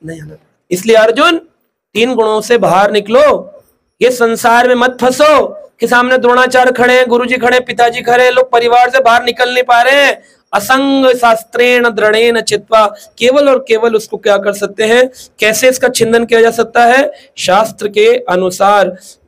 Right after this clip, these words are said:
असंग शस्त्रेण, विरक्ति के हथियार से, केवल और केवल विरक्ति के हथियार से इस आसक्ति को काटा। किससे कटेगी विरक्ति?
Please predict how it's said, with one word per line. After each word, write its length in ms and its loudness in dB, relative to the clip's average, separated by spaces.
असंग 500 0
शस्त्रेण, 580 0
विरक्ति 540 0
के 120 -2
हथियार 440 0
से, 300 -12
केवल 240 4
और 100 0
केवल 280 -2
विरक्ति 380 -2
के 100 -2
हथियार 400 0
से 360 0
इस 200 -4
आसक्ति 440 -2
को 120 -6
काटा। 640 -2
किससे 180 -2
कटेगी 560 0
विरक्ति? 500 -2